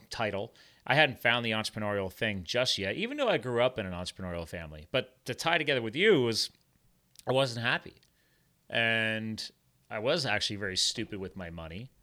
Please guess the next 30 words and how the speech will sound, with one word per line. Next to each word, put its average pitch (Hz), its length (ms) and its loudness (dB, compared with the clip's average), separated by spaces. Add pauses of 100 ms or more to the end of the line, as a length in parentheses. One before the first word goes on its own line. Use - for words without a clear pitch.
(160)
just - 180 0
spending 95 400 -2
it 85 100 -14
like 85 140 -14
crazy 87 360 -10
'cause 98 160 -12
I 95 80 -4
can - 160 -16
keep 90 200 -16
making 85 280 -12
more. 82 300 -12 (560)
And, 113 380 0
uh, 107 460 0
th-, 117 140 -8
that's 147 200 0
why 143 180 4
I 131 40 4
went 127 200 0
and 123 80 -14
became 127 300 -6
the 123 80 -4
firefighter 110 600 -2
too. 175 220 -6
Like, 80 180 -8
I 98 100 -2
had 90 120 -6
found 101 180 -6
out 90 100 -6
about 85 240 -10
that, 147 360 2